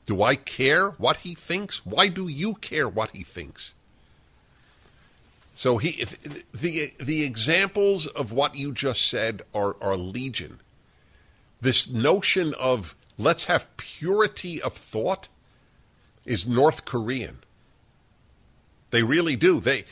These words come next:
they actually tell people in North Korea that, uh, the, the state knows, that Kim Jong-un knows what you're thinking.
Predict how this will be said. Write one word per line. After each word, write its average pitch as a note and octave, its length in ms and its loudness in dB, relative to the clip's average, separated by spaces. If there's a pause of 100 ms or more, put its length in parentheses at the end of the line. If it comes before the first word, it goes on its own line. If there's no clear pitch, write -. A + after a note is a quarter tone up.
(200)
they B2 200 6
actually D3+ 500 0
tell D3+ 260 0
people A#2 420 -6
in G#2+ 80 -4
North G2 300 -2
Korea E2+ 440 -10 (520)
that, G#2+ 480 2 (100)
uh, G#2+ 200 -4
the, G2+ 420 -4 (320)
the F#2+ 200 -8
state - 580 -2
knows, A#2+ 640 -4 (440)
that G2+ 240 -2
Kim D#3 300 -2
Jong-un A#2+ 580 0
knows D#2+ 500 -8 (220)
what G2 200 0
you're G2 140 -4
thinking. - 460 -10